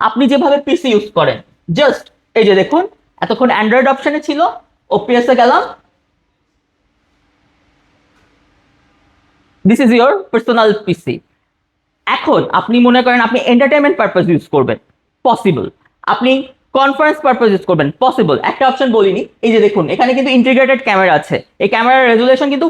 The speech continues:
ফর্টি এইট মেগাপিক্সেল, ফর্টি এইট মেগাপিক্সেল এআই ক্যামেরা, যা আপনার মুভমেন্ট এবং আপনার কাজ অটো ট্র্যাক করতে পারে। আমরা এখন যেটা প্রোভাইড, প্রোভাইড করছি সেটা হচ্ছে Windows ইলেভেন, সরি, Windows টেন প্রফেশনাল এখানে দেওয়া আছে,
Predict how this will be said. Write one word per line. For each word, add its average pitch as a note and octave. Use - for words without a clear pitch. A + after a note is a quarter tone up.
ফর্টি G#3
এইট A#3
মেগাপিক্সেল, G#3
ফর্টি G3+
এইট A3+
মেগাপিক্সেল C4+
এআই A3+
ক্যামেরা, C#3+
যা A#3
আপনার A#3+
মুভমেন্ট A3+
এবং B3
আপনার A#3
কাজ F3
অটো G3+
ট্র্যাক A3
করতে E3+
পারে। B2
আমরা G#3+
এখন D#4
যেটা A#3+
প্রোভাইড, A3+
প্রোভাইড A#3
করছি A3
সেটা B3+
হচ্ছে B3+
Windows G#3+
ইলেভেন, G3
সরি, G3+
Windows A3
টেন E4
প্রফেশনাল A#3
এখানে G#3
দেওয়া B2
আছে, -